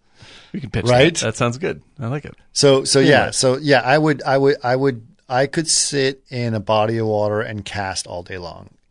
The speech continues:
Speaker 2: every day.
Speaker 1: That's, that's a, that's a good deal.
Speaker 3: Dan, what
Speaker 2: Mm.
Speaker 3: could you do every day?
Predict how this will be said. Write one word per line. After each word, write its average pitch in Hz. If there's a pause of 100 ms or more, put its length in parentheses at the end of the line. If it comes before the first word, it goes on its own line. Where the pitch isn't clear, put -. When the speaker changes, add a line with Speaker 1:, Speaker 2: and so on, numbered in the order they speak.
(240)
Speaker 2:
every 98
day. 76 (320)
Speaker 1:
That's, 107
that's 98
a, -
that's 117
a -
good 104
deal. 82
Speaker 3:
Dan, 147
what -
Speaker 2:
Mm. 120
Speaker 3:
could 123
you 127
do 110
every 98
day? 87